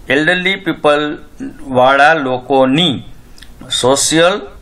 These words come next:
કલ્ચરલ, સાયકોલોજીકલ, કોગ્નિટિવ અને બાયોલોજિકલ આસ્પેક્ટની જે સ્ટડી હોય, એવા સ્ટડીના સાયન્સને કહેવાય gerontology. Aging or adult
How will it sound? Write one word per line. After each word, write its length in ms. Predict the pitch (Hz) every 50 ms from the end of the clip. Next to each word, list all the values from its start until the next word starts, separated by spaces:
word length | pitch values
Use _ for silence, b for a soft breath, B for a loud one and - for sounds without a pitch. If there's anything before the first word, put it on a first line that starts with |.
| -
કલ્ચરલ, 640 | - 135 135 143 147 - - 160 165 175 190 202 190
સાયકોલોજીકલ, 880 | - - - 135 135 143 - - 160 165 165 160 165 151 - 180 185 190
કોગ્નિટિવ 920 | - - - 147 139 139 151 165 170 170 170 - - - 170 180 202 233
અને 340 | - - - 156 170 190 208
બાયોલોજિકલ 800 | 208 185 180 185 190 190 185 180 185 175 175 180 - 185 160 -
આસ્પેક્ટની 680 | - 143 165 160 - - - 170 165 - - 170 165
જે 140 | 156 165 160
સ્ટડી 340 | 156 - 156 151 151 151 147
હોય, 380 | 131 123 139 143 160 180 185 - B B B B B B
એવા 200 | - 156 175 202
સ્ટડીના 500 | 196 - - 170 170 156 160 156 151 147
સાયન્સને 540 | 139 - - 143 139 139 135 - - 139 135
કહેવાય 220 | 127 - 131 135 139
gerontology. 1080 | 127 113 123 120 123 123 123 123 127 123 117 113 113 120 127 120 110 131 165 208 - - - B B B B B B B B B B B B B B - - - - - - - - - - - - - - - - - - - - - - - - - - - - - - - - - - - - - - - - - - - - - - - - -
Aging 560 | 127 143 156 151 143 151 180 196 220 233 -
or 360 | - - - 143 151 156 160 - - - - - - - - - 156 160
adult 380 | 170 190 196 196 190 190 190